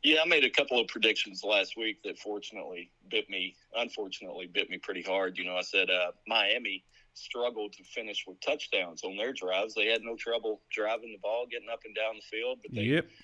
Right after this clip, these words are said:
Speaker 1: they were coming away with field goals or, uh, or the lack thereof. And then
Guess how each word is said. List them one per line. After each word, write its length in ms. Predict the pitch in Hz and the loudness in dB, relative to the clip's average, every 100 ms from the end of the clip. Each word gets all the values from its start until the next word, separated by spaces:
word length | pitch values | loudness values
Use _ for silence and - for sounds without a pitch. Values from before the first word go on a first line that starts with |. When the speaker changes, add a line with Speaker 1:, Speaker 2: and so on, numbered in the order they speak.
| - 113 | -12 -10
Speaker 1:
they 60 | |
were 80 | 101 | -8
coming 260 | - 120 113 | -6 -4 -2
away 200 | 117 113 | -2 -2
with 120 | 95 | -6
field 320 | - 131 135 | -4 -2 0
goals 440 | 135 135 135 131 101 | 0 2 0 -2 -6
or, 160 | 90 - _ 104 | -10 -14 _ -6
uh, 120 | 92 | -4
or 180 | 90 113 | -4 -4
the 80 | 98 | 0
lack 300 | 107 110 - | 0 0 0
thereof. 500 | 110 117 135 113 120 | 0 2 4 2 0
And 120 | 101 107 | -8 -10
then 160 | 104 | -12